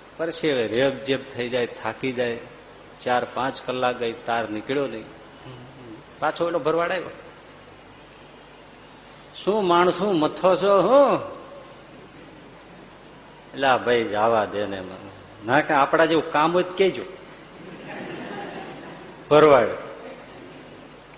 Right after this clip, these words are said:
હવે ભાઈ, અમે ડિગ્રી ઉપર ડિગ્રી ચડી ગઈ એટલું ભણ્યા છે, તોય આમાં અમને હળ બુજતી નથી. ને તને શું ઘેટા બકરા ચરાવનારાને ખબર પડે? અને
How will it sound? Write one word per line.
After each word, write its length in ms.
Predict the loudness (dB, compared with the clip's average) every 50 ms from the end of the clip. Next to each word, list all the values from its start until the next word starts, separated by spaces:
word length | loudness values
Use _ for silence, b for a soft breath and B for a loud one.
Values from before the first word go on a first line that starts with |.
| -20 -10 -4
હવે 240 | 2 4 6 6 4
ભાઈ, 300 | 4 4 4 4 4 4
અમે 320 | 2 0 0 2 0 0 0
ડિગ્રી 400 | -2 -4 -4 -2 0 0 0 0
ઉપર 260 | 0 -2 -2 -4 -4
ડિગ્રી 340 | -4 -4 -4 -2 -2 -2 -2
ચડી 280 | -2 -4 -4 -2 -4
ગઈ 200 | -4 -4 -2 -2
એટલું 320 | -2 -2 -2 -2 -4 -4 -2
ભણ્યા 280 | -2 0 2 2 0
છે, 180 | 0 -4 -6 -6 -6 -8 -16 -18 -18 -18 -20 -20 -20 -20 -20 -20 -20 -20 -20 -20 -20 -20 -20 -20 -20 -20 -20 -20 -20 -20 -20 -20 -20 -20 -20 -20 -20 -10 -4
તોય 140 | -2 0 0
આમાં 320 | 0 0 0 0 -2 -2
અમને 320 | -2 0 0 2 4 4 4
હળ 280 | 4 4 4 4 4
બુજતી 500 | 2 0 -2 -2 -4 -4 -6 -4 -2 -2
નથી. 340 | 0 -2 -4 -4 -8 -14 -16 -16 -18 -20 -20 -20 -20 -20 -20 -20 -20 -20 -20 -20 -20 -20 -20 -20 -20 -20 -20 -20 -16 -10
ને 120 | -8 -8 -8
તને 460 | -6 -6 -6 -2 0 0 0 0 0
શું 300 | -2 -4 -4 -4 -4 -2
ઘેટા 300 | -2 -2 0 0 0 0
બકરા 360 | 0 -4 -6 -4 -4 -4 -4
ચરાવનારાને 840 | -4 -4 -2 -2 -2 -2 -2 -2 -4 -4 -2 -2 -4 -6 -8 -10 -12 -12 -12
ખબર 240 | -10 -6 -6 -6 -6
પડે? 260 | -6 -8 -6 -6 -6 -8 -10 -14 -20 -20 -20 -20 -20 -20 -20 -20 -20 -20 -20 -20 -20 -16 -14
અને 120 | -12 -12